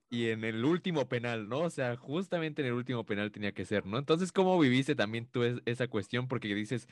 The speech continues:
esto de los fantasmas, ¿no? Muchas veces lo de las liguillas que se iban en, en cuartos, en semifinales, ¿no? Entonces, co-, ¿cómo fue eso?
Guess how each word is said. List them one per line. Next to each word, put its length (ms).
esto 240
de 60
los 120
fantasmas, 880
¿no? 240
Muchas 320
veces 220
lo 100
de 80
las 180
liguillas 440
que 80
se 160
iban 380
en, 160
en 160
cuartos, 560
en 100
semifinales, 840
¿no? 200
Entonces, 460
co-, 220
¿cómo 200
fue 280
eso? 260